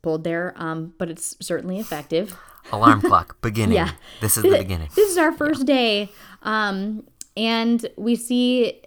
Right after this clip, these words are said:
Speaker 1: a narration from J D. It's his first day as a doctor. <laughs> And, uh, I, I love it because he just says, "I get goofy when I'm nervous."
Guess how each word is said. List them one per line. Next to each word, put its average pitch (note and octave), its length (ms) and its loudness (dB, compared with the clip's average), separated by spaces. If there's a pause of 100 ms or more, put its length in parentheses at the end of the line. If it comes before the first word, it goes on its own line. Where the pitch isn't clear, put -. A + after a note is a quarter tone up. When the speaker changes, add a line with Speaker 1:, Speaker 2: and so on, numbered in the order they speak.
Speaker 1:
a G#3+ 80 -4
narration G#3+ 680 -2
from G3 460 -4
J F#3 180 0
D. E3+ 260 -2
It's - 140 -8
his F#3 140 -6
first A3 360 -4
day E3 480 -2
as D#3 520 -6
a F#3 100 -4
doctor. D#3 680 -8
<laughs> - 580 -18
And, F#3 600 -6 (680)
uh, E3 440 -8 (200)
I, F#3+ 260 -4
I G3+ 100 -4
love F#3 260 0
it F3 200 -4
because F#3 420 -2
he F#3+ 100 -8
just F3+ 200 -4
says, E3 300 -2
"I G3+ 60 -6
get B3 200 0
goofy C4+ 280 4
when F#3+ 140 -2
I'm F#3+ 120 -2
nervous." F3+ 480 -2